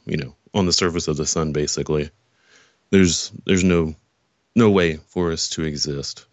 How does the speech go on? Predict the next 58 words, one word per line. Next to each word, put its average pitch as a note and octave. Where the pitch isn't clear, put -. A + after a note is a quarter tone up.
I, G#2+
I A2+
saw C#3
some C3
weird A2+
shit, -
too, G#2
at F#2
the D#2
other F#2
day F#2+
at F#2
the D#2
store. F2
There G2+
was, F#2+
I G#2+
was G#2+
walking A2+
past, G2+
like, F#2+
the F2+
bacon F#2
or G#2
something A#2
like A#2
that, A#2
and G2
there G2+
was F#2
zero, G2+
or, G#2
like, F#2
net G2+
zero G2+
bacon. G2
I G2+
don't, G2+
I F2+
can't -
remember G2+
exactly F#2
what E2
it E2
said, F2+
but G#2
it -
was G#2+
something A2+
to -
<laughs> -
do B2
with G#2
that, G2
and F#2+
they G2+
were G2
advertising G#2